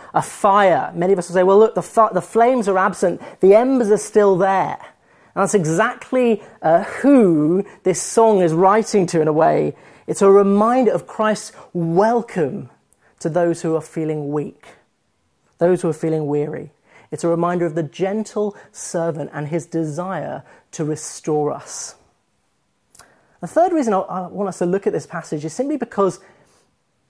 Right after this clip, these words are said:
it gives us a unique insight into the beauty of Christ. You may be feeling something of an apathy in your faith. Uh, maybe you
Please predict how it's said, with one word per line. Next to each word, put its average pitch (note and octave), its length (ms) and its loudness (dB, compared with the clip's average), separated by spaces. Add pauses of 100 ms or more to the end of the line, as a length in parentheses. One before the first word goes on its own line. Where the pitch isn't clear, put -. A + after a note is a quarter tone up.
(800)
it - 340 -18
gives F#3+ 220 -4
us - 180 -10
a E3 120 -8
unique A3+ 640 -6
insight E3+ 500 -8
into - 200 -12
the D3+ 100 -4
beauty D#3+ 560 -6
of C#3+ 160 -8
Christ. - 720 -8 (1080)
You E3 120 -6
may E3+ 180 2
be E3+ 120 -4
feeling E3+ 340 -2
something E3+ 260 -6
of E3 80 -2
an E3 80 -2
apathy D#3 760 -6
in D3 80 -12
your D3 120 -6
faith. C#3+ 400 -4
Uh, D3+ 260 -4
maybe D#3 220 -8
you D3+ 120 -8